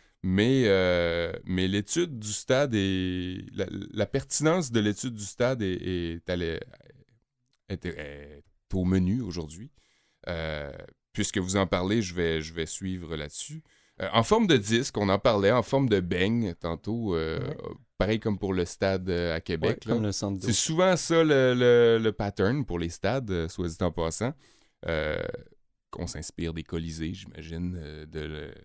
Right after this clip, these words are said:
Speaker 1: de la Grèce antique. Fait intéressant, euh, le saviez-vous, que le stade olympique de Montréal, c'est la salle la plus grande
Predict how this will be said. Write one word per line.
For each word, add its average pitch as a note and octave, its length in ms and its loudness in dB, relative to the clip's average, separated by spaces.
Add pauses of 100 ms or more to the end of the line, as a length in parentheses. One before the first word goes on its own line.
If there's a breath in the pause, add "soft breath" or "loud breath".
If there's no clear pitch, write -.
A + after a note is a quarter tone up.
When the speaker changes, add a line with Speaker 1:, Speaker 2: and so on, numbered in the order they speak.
(120)
Speaker 1:
de D#2 80 -8
la D#2 120 -8
Grèce E2+ 260 -4
antique. G2+ 560 -4 (220 soft breath)
Fait F3 180 6
intéressant, D#3+ 720 6 (200)
euh, G#2+ 80 -2
le A2+ 140 4
saviez-vous, B2+ 680 2 (600)
que C#3 340 6
le G#2+ 180 2
stade D#3 260 2
olympique C#3 680 0 (120)
de A2 100 4
Montréal, A2+ 720 4
c'est C3 460 2
la G2 180 4
salle D3 560 4
la F#2 140 0
plus C3 220 0
grande A2 640 2